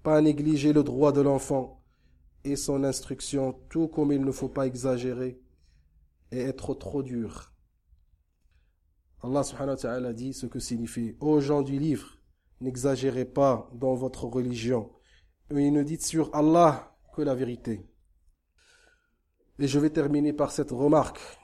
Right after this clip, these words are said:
Parfois l'enfant fait une bêtise. C'est pourquoi la mère le gronde pour l'éduquer.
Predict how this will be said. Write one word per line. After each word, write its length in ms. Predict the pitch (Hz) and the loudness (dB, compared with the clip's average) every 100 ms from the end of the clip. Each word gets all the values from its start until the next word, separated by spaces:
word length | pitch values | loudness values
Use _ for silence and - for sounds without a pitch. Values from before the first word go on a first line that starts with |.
| - | -2
Parfois 380 | 143 - 170 160 | -2 4 8 10
l'enfant 760 | 160 156 - 175 151 117 - - | 10 8 8 8 8 4 -6 -6
fait 160 | 151 | 2
une 160 | 151 147 | 4 4
bêtise. 600 | 147 147 123 113 - - _ _ _ _ _ _ | 0 -4 -4 -6 -10 -18 _ _ _ _ _ _
C'est 220 | - - 143 | -10 -4 -2
pourquoi 380 | 151 - 170 | -2 4 6
la 120 | 156 156 | 8 8
mère 200 | 185 160 | 6 6
le 120 | 156 | 4
gronde 500 | 139 190 202 147 - | 4 6 6 4 -2
pour 180 | 143 139 | -4 -4
l'éduquer. 560 | 139 131 - 110 - | -6 -12 -10 -12 -12